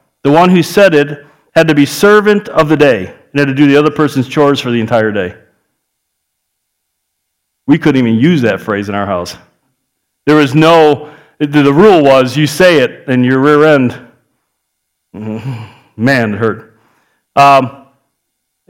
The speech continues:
here's one that a very, uh, well, a, a family that we know very well did. <laughs> This is what my wife did to our kids. If you two, if the two were fighting, she would tie their wrists together for the rest of the day.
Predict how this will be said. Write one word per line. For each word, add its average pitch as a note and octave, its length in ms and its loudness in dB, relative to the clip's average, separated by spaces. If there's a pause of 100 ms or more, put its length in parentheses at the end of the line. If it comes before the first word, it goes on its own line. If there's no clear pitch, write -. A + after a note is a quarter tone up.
(120)
here's F3+ 400 0
one E3 200 2
that D3 140 4
a C3 240 2
very, C#3 540 0
uh, A#2+ 220 2
well, C#3 560 0
a, A#2 200 -2
a G#2+ 40 -8
family D3 360 0
that A2+ 120 -2
we D3 120 2
know C3 200 2
very D3 260 2
well C#3+ 260 2
did. A2+ 400 -4
<laughs> - 60 -20 (1300)
This - 280 -12
is - 40 -10
what D3+ 120 -8
my C3 120 -2
wife B2 340 -2
did A#2 120 -4
to A#2+ 80 -2
our A2+ 100 -2
kids. A2+ 340 -6 (340)
If E3 180 -2
you G#3+ 140 2
two, A#3 220 0
if E3+ 160 0
the D#3 120 -6
two A#3+ 200 2
were G#3 120 4
fighting, A3 560 0 (200)
she - 160 0
would D#3 120 0
tie F#3+ 240 2
their D#3+ 160 0
wrists E3 240 -2
together B2 300 0
for A#2 160 -4
the A#2 80 -2
rest A#2 180 -4
of A2+ 60 -8
the G#2+ 80 -4
day. F#2+ 340 -6